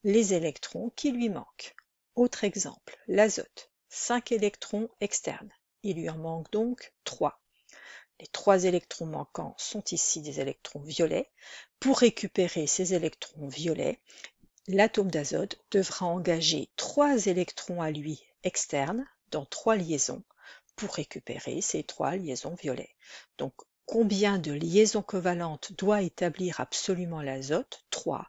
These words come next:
ni plus ni moins. S'il en établit moins, il récupérera pas tous les électrons qui lui manquent, et puis plus, euh, ça marcherait pas non plus.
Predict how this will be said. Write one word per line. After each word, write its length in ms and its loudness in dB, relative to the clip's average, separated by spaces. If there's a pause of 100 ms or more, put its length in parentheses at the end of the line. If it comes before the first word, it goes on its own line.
(140)
ni 220 -2
plus 380 -4 (100)
ni 180 0
moins. 280 -4 (440)
S'il 320 2
en 80 4
établit 460 0
moins, 340 0 (140)
il 100 2
récupérera 720 -2
pas 240 2
tous 200 -6
les 200 2
électrons 440 -2
qui 160 -10
lui 140 -10
manquent, 420 -4
et 60 -6
puis 160 -10
plus, 460 -6
euh, 160 -4
ça 160 -10
marcherait 460 -2
pas 180 -2
non 160 -2
plus. 460 -10